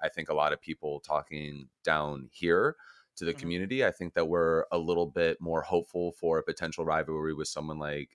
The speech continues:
Speaker 1: Atlanta United, you know, a little bit outside of the state of Florida, someone who's a little bit more of a higher quality. That's where we kind of want to eventually move to as our rival. But I think for right now, I think the, the in-state rival of Orlando is, is,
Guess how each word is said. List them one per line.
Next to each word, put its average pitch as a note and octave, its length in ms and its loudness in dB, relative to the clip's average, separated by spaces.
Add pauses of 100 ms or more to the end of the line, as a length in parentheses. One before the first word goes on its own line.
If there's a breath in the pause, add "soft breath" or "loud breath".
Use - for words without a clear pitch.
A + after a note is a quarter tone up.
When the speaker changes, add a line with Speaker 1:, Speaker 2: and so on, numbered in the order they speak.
Speaker 1:
Atlanta D#2 300 -4
United, D#2 540 0 (360 loud breath)
you D#2 120 -10
know, D#2+ 100 2
a D2+ 80 0
little D#2 160 4
bit D#2 320 2
outside D2+ 460 0
of C#2+ 60 -4
the C#2 40 -10
state D2 260 -4
of D2+ 60 -6
Florida, E2+ 640 0
someone D#2 320 -8
who's D2+ 120 -10
a D2 60 -12
little D2+ 180 -4
bit D#2 180 -6
more D2+ 260 -6
of C#2+ 60 -6
a C#2+ 40 -4
higher D2 300 -2
quality. E2+ 640 0 (300 soft breath)
That's F2 200 0
where F2 80 0
we E2+ 140 -2
kind D#2+ 240 -4
of D2+ 80 -6 (180)
want D#2+ 360 -2
to D#2 340 -4
eventually D2 680 -6
move D#2+ 440 -4
to B2 420 -2
as G#2 180 0
our G2 80 2
rival. A2 480 2
But E2+ 140 2
I D#2 80 2
think G2 220 -8
for G2+ 100 0
right E2 160 6
now, D#2+ 240 2
I A#2 80 0
think F#2+ 240 -8
the, F#2+ 240 -2
the E2 180 -6
in-state G2 300 -2
rival F2 560 2
of E2+ 220 0
Orlando E2+ 600 0
is, E2+ 300 -2
is, F2 240 -6